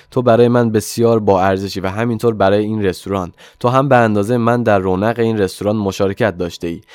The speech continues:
من این حرف را در مقابل همهٔ کارکنان گفتم. او را به خانه دعوت کردم و اعتماد خود را نسبت به او در حضور اعضای خانواده بار دیگر تکرار کردم.» پولت استعفای خود را پس گرفت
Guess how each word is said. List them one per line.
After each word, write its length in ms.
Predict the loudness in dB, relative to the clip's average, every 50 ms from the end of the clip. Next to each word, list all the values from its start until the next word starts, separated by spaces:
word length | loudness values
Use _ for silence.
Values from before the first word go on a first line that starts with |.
| -20 -18 -10
من 160 | -4 -2 0 0
این 120 | 0 -2
حرف 320 | -2 -2 0 0 0 -2
را 60 | -4 -2
در 160 | 0 0 0
مقابل 380 | 0 0 0 0 0 0 0
همهٔ 340 | -2 -2 -2 -2 0 0 -2
کارکنان 600 | -2 0 0 0 0 0 0 -2 0 0 -2 -2
گفتم. 420 | -6 -10 -12 -10 -8 -8 -8 -8 -12 _ -20 -20 -14
او 100 | -6 0
را 120 | 2 2 2
به 100 | 2 0
خانه 240 | 0 0 0 0 0
دعوت 440 | 0 0 0 0 0 -2 -2 -2
کردم 420 | -2 -2 0 0 0 0 0 -2 -2 -6 -18 _ -4 -4
و 40 |
اعتماد 460 | -2 -2 -2 -2 -2 -2 -2 -2 -2 -4
خود 280 | -4 -4 -4 -4 -2
را 100 | -2 -2
نسبت 420 | 0 -2 -2 -2 -2 -2 -2 -2 -2
به 100 | -4 -6
او 160 | -6 -4 -2
در 140 | -2 -2 -2
حضور 320 | -2 -4 -6 -4 -2 -2
اعضای 440 | 0 0 0 0 0 -2 -4 -4 -4
خانواده 400 | -2 -2 -2 0 0 0 -2 -2
بار 260 | 0 0 0 0 0
دیگر 340 | -2 -4 -4 -2 0 0 0
تکرار 440 | -2 -6 -8 -6 -2 -2 -2 -2 -2
کردم.» 420 | -4 -6 -6 -6 -8 -10 -12 -12 _ _ _ -20 -20 _ _ -10
پولت 380 | -2 0 2 2 2 0 -6 -16 -20 -14 -6
استعفای 520 | -6 -4 -2 -2 -4 -4 -4 -2 -2 -2
خود 220 | -2 -2 -2 -2 -2
را 80 | -2
پس 340 | -4 -2 0 0 0 0 0
گرفت 380 | -4 -4 0 0 0 -2 -4